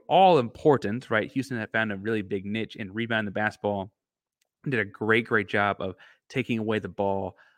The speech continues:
uh, taking away chances from Kent State in that way. But his big rebound and save, like, as balls going out of bounds in the last, it was, like, just under the ten-minute mark, really helped keep momentum from swinging in the direction. He had a similar,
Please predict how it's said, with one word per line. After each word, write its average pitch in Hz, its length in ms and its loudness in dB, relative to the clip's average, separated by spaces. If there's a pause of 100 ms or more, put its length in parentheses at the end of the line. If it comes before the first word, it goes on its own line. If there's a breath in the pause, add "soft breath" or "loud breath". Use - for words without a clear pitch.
(200 soft breath)
uh, 85 160 -6 (100)
taking 127 200 0
away 107 80 -2
chances 98 760 -4 (360 soft breath)
from 170 300 2
Kent - 260 -4
State 98 340 -2 (100)
in 107 160 -6
that 98 240 -4
way. 110 460 4 (360 soft breath)
But 127 160 4
his 127 220 -2
big 143 340 2
rebound 120 360 2
and 101 100 -4
save, 110 480 0
like, 98 200 -4 (240)
as 110 140 -4
balls 110 240 0
going 107 160 -2
out 101 60 0
of 98 60 -4
bounds 101 180 0
in - 0 -
the 95 60 -6
last, 98 280 -4
it 104 40 -6
was, 95 180 -6
like, 98 200 -8
just 127 240 -2
under 120 140 -2
the 104 80 -4
ten-minute 113 420 -2
mark, 135 380 -2 (380 soft breath)
really 127 360 6
helped 117 360 0
keep 123 240 -4
momentum 107 420 -2
from 101 180 -10
swinging 104 320 -6
in 92 80 -8
the 92 80 -6
direction. 95 600 -2 (320 soft breath)
He 131 80 4
had 113 80 6
a - 60 -8
similar, 131 580 2